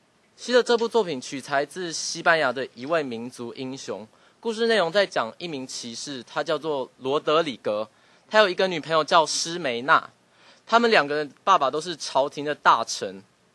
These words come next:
但罗德里格的爸爸刚被就是国王选为太子的师傅，梅-，施梅娜他爸就很不爽，他觉得，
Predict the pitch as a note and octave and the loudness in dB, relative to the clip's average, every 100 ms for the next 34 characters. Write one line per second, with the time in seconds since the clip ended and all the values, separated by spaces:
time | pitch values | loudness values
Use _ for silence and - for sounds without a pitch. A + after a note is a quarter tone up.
0 | - A3 G#3 F#3 G3 F#3 C#3+ D3+ F3 B2+ | -2 0 2 2 2 0 -2 2 4 4
1 | A2+ - D#3+ E3+ F3 D3+ D#3 D#3+ - C3+ | -2 -2 -2 0 0 -2 -8 -10 -6 0
2 | C3+ D3 D3+ C3 A2 A2 A2+ A#2+ - F#3+ | 0 0 -4 -6 -4 -4 -4 -6 -2 -2
3 | C#3 - G2+ G2+ - D3 D3 - C3+ - | -2 -8 -12 -8 -8 -6 -8 -10 -14 -14
4 | _ - - _ _ - D3+ E3+ - - | _ -20 -20 _ _ -4 -2 -2 -6 -10
5 | - G#3 A3+ F3 F3 G3 D3+ - F3+ - | -6 -2 4 4 8 8 8 6 6 6
6 | E3 F#3 B2+ G2+ E3 - C#3 F2+ C#3 F3+ | 4 4 -2 -2 -8 -6 -4 -6 -4 -6
7 | D#3+ D#3+ C#3+ | -2 -4 -4